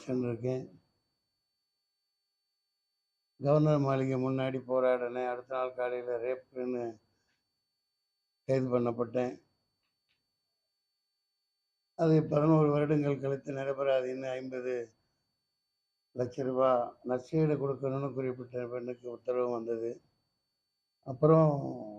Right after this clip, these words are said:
இதெல்லாம் சொல்ல காரணம் இருக்கு. ஆ,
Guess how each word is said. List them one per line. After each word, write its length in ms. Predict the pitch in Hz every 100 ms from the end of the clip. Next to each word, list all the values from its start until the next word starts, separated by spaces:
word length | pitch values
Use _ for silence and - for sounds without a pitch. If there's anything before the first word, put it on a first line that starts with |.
| -
இதெல்லாம் 300 | 156 170 175
சொல்ல 360 | 147 180 156 160
காரணம் 520 | 160 160 170 165 170
இருக்கு. 520 | 156 143 - 135 143 _ _ _ _ - _ _ _ _ _ _
ஆ, 80 | 170